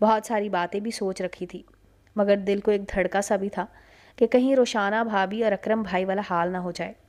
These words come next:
अकरम भाई को उसने हमेशा गुस्से में ही देखा था,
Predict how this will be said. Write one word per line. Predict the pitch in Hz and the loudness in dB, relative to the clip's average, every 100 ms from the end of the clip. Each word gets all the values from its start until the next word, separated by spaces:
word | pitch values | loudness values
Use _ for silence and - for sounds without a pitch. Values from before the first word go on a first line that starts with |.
| _ _ _ _ _ _ | _ _ _ _ _ _
अकरम | 202 220 214 | -2 2 2
भाई | 196 196 | 2 0
को | 202 | -2
उसने | 214 220 | -6 -6
हमेशा | 202 190 190 208 | -6 -6 0 0
गुस्से | 190 - 208 | 0 -2 -2
में | 202 | -2
ही | 196 | -4
देखा | 202 175 - | -4 -6 -6
था, | 175 175 | -8 -8